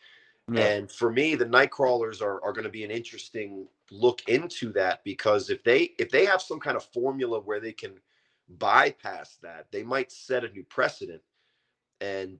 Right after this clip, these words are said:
Speaker 2: just like the N F L, the, the, the A seven F L has its own life cycles as well, where we used, used to be a,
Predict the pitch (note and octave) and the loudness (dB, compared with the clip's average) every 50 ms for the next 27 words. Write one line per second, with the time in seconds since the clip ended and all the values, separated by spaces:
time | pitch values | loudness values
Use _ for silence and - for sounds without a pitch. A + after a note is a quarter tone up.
0 | _ - - C3+ C#3 - - E3+ F3 F3 - F#3+ F#3 F#3+ F#3 F#3 F3+ - G#3 G3 | _ -2 0 0 0 4 4 4 4 4 4 0 0 0 0 -2 -4 -2 -2 -2
1 | C#3+ G#2+ - _ F#2+ - - _ A2+ A2 - - A2+ A2 A2+ C3 D#3 D3 - - | -2 -2 -4 _ -14 -16 -14 _ -12 -12 -12 -10 -6 -4 -2 -2 -2 -4 -4 -4
2 | D3+ C#3+ C#3 C3+ - - D3+ D#3+ D#3 C3 A#2+ A2+ A2+ A2+ G#2 - - - B2 B2 | -4 -2 -2 -4 -2 -2 0 0 0 0 0 -2 -4 -4 -4 -10 -12 -10 -10 -10
3 | A#2+ A2+ A2 A#2 B2 B2+ - - B2 A2+ A2+ A2 G#2+ G#2 F#2+ - - - G2+ G2 | -8 -6 -4 -4 -4 -6 -6 -6 -6 -6 -6 -10 -16 -18 -18 -18 -14 -14 -14 -14
4 | F2+ F#2 A2+ D#3 D#3+ A#2+ G2 F#2 G2+ G2+ G2 F#2+ F#2 - _ _ _ _ _ _ | -10 -6 -2 0 0 0 -2 -2 -4 -4 -4 -4 -6 -8 _ _ _ _ _ _
5 | _ _ _ F2+ A2 C3 C#3 D3 D3+ C#3+ C#3 - - _ F#2+ G#2+ A#2 B2+ B2+ - | _ _ _ -6 -4 -4 -4 -4 -4 -6 -8 -10 -16 _ -16 -10 -8 -8 -8 -4
6 | - C3 B2 B2 A#2 A2+ A2+ A2 G#2+ G#2 G2+ G2+ | -4 -4 -4 -4 -4 0 2 4 4 6 4 4